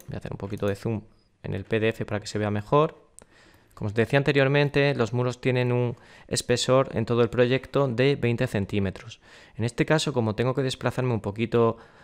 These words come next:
fuera de la cuadrícula, voy a desactivar el modo de forzar cejilla de dibujo para tener un poco más de libertad. Eso sí, activamos el modo ortogonal. Vamos a empezar a dibujar el muro, por ejemplo, aquí,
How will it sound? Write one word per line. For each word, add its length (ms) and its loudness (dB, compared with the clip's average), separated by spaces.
fuera 380 2
de 80 4
la 120 4
cuadrícula, 580 2
voy 160 0
a 20 6
desactivar 800 0
el 160 0
modo 520 2
de 120 2
forzar 720 0
cejilla 480 0
de 100 2
dibujo 520 -6
para 180 -4
tener 260 -2
un 60 -2
poco 240 -2
más 340 0
de 120 0
libertad. 500 -4
Eso 220 -4
sí, 220 0
activamos 520 -2
el 80 -2
modo 320 -2
ortogonal. 640 -2
Vamos 180 -10
a 20 2
empezar 320 2
a 40 4
dibujar 260 0
el 80 2
muro, 220 0
por 100 -2
ejemplo, 280 -2
aquí, 320 -2